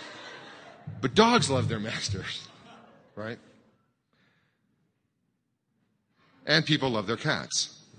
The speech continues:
And cats love their masters. I know. Teasing. I just lost all the cat people in, in the, in the congregation. Just lost, they're gone.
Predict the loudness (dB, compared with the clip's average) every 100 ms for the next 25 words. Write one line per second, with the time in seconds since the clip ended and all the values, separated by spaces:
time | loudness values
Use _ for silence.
0 | -20 _ _ 0 0 -2 -4 -4 -4 -6
1 | -6 -6 -8 -10 -10 -10 -8 -8 -2 -2
2 | -2 -4 -12 -16 -20 -20 -20 _ _ -8
3 | 0 0 0 -2 -4 -10 -20 -20 _ _
4 | _ _ _ _ _ _ _ _ _ _
5 | _ 2 2 2 0 -2 -4 -8 -8 -6
6 | -6 -4 -4 -4 -6 -10 -16 -20 -20 -20
7 | -20 -12 -6 -4 -6 -10 -6 -4 -4 -6
8 | -12 -6 -2 -2 0 0 0 -2 -6 -6
9 | -6 0 2 2 0 -4 0 -2 -2